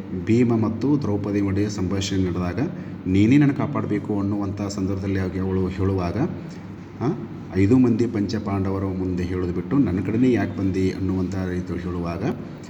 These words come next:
ಈ ಒಂದು ಮಾತನ್ನು ಇಲ್ಲಿ ಅವ, ಅಂದರೆ ಭೀಮನು ಕೂಡ ಹೇಳುವಂಥ ಮಾತಿದು. ಇಲ್ಲಿ ಈ ಪದ್ಯ ಭಾಗದಲ್ಲಿ ಭೀಮನ ಮಾತಿನ ಅರ್ಥವೇನು? ಹೌದಾ? ಈ ಒಂದು ಪದ್ಯ ಭಾಗದಲ್ಲಿ ಭೀಮನ ಮಾತು ಏನು ಅರ್ಥ ಸೂಚಿಸ್ತತಿ ಅನ್ನೋದನ್ನು ಇಲ್ಲಿ ಕೆಳಗಡೆ ಕೊಟ್ಟಿದ್ದಾರೆ.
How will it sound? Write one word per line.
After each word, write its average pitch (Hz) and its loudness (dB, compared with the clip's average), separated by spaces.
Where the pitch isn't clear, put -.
ಈ 147 8
ಒಂದು 120 6
ಮಾತನ್ನು 104 0
ಇಲ್ಲಿ 98 0
ಅವ, 92 2
ಅಂದರೆ 90 -2
ಭೀಮನು 101 4
ಕೂಡ 98 -2
ಹೇಳುವಂಥ 92 0
ಮಾತಿದು. 90 0
ಇಲ್ಲಿ 131 8
ಈ 127 4
ಪದ್ಯ 110 0
ಭಾಗದಲ್ಲಿ 98 2
ಭೀಮನ 123 4
ಮಾತಿನ 101 2
ಅರ್ಥವೇನು? 87 -4
ಹೌದಾ? - 0
ಈ 107 4
ಒಂದು 104 4
ಪದ್ಯ 95 0
ಭಾಗದಲ್ಲಿ 92 0
ಭೀಮನ 104 4
ಮಾತು 98 0
ಏನು 147 2
ಅರ್ಥ 113 -2
ಸೂಚಿಸ್ತತಿ 98 -4
ಅನ್ನೋದನ್ನು 92 0
ಇಲ್ಲಿ 95 2
ಕೆಳಗಡೆ 90 -6
ಕೊಟ್ಟಿದ್ದಾರೆ. 90 -6